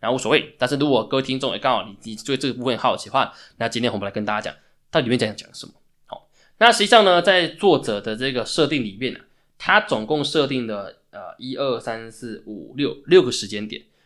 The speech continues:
那这六个时间点呢，并不包含电影版的拉玛二世到三世，因为那个拉玛二世、三世算是番外篇啦，吼，那个就不算。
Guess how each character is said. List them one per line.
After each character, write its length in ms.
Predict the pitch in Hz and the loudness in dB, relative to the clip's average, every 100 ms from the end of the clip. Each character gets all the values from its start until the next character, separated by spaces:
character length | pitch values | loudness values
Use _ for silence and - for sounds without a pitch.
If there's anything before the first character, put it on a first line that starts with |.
| _ | _
那 120 | 202 | 4
这 100 | 220 | 6
六 120 | 247 226 | 6 4
个 40 | |
时 120 | 175 | 4
间 80 | 190 | 4
点 100 | 170 | 4
呢， 140 | 131 | 2
并 260 | 120 - 175 | 2 4 6
不 80 | 185 | 4
包 240 | 180 175 | 8 10
含 260 | 156 127 131 | 10 8 4
电 160 | 165 156 | 2 4
影 220 | 139 147 | 4 2
版 160 | 107 | 0
的 140 | 101 104 | -2 0
拉 180 | 131 143 | 4 4
玛 140 | 117 | 4
二 140 | 131 131 | 2 0
世 140 | - | 0
到 80 | 120 | -6
三 240 | 107 101 | -6 -10
世， 240 | 101 104 - - | -12 -16 -16 -10
因 80 | |
为 80 | 131 | -6
那 80 | 143 | -4
个 140 | 139 | -2
拉 100 | 131 | 0
玛 100 | 131 | 0
二 80 | 107 | 0
世、 120 | 117 | -2
三 100 | 117 | -4
世 100 | 117 | -6
算 140 | 117 113 | -6 -8
是 240 | 113 107 | -8 -10
番 240 | - 117 117 | -4 -2 0
外 140 | 113 | -2
篇 200 | - 104 | -4 -12
啦， 140 | 104 69 | -14 -14
吼， 120 | - 101 | -14 -12
那 60 | |
个 60 | 117 | -12
就 120 | 110 | -12
不 140 | 104 - | -16 -4
算。 200 | - | -2